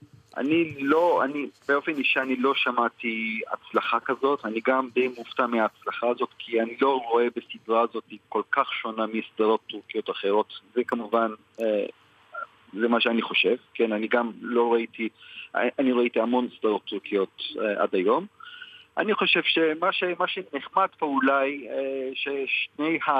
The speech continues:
השחקנים הם מאוד יפים, כאילו, היא מאוד יפה, היא, קול שלה מאוד יפה, הוא חתיך, אני מבין, אה,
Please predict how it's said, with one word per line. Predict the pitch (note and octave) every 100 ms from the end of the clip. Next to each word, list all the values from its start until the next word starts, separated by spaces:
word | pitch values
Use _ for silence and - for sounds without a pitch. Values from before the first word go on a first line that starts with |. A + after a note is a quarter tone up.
| C3+ C3+ C3 - -
השחקנים | B2 A#2+ - - - B2+ C3+ C3
הם | C3 B2+
מאוד | B2+ C3 C3 - -
יפים, | A#2 - - A2+ A2+ A2+
כאילו, | - A2+ G#2+ G#2+
היא | C3
מאוד | A#2+ A#2 A2+
יפה, | A2 - A2 A2 -
היא, | B2 A#2 - - -
קול | C#3 C#3
שלה | C#3 B2+
מאוד | A#2+ A#2 A2+
יפה, | A2 - G#2+ G#2+ - _ - -
הוא | D3 D3 C#3+ - -
חתיך, | - - A2+ G#2+ - -
אני | G#2+ A#2+
מבין, | A2+ G#2 G#2+ G#2 A2 - - - A2+
אה, | A2 A2 A2 G#2+ G#2+